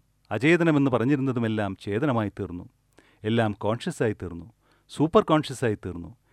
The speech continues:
ഈ മൂന്നര കൈ നീളമുള്ള ശരീരത്തിൽ സംഭവിക്കുന്നതെല്ലാം നല്ലതുപോലെ അറിയും. അറിവില്ലാത്തതായി ഒന്നുമില്ല. ഒരു വലിയ ജോലി, വളരെ വലിയ ജോലിയായി.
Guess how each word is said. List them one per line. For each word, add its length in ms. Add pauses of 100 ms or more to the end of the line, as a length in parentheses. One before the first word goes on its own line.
(240)
ഈ 200
മൂന്നര 360
കൈ 240
നീളമുള്ള 440
ശരീരത്തിൽ 580
സംഭവിക്കുന്നതെല്ലാം 960 (400)
നല്ലതുപോലെ 600
അറിയും. 260 (520)
അറിവില്ലാത്തതായി 680
ഒന്നുമില്ല. 440 (460)
ഒരു 120
വലിയ 280
ജോലി, 320 (440)
വളരെ 240
വലിയ 240
ജോലിയായി. 500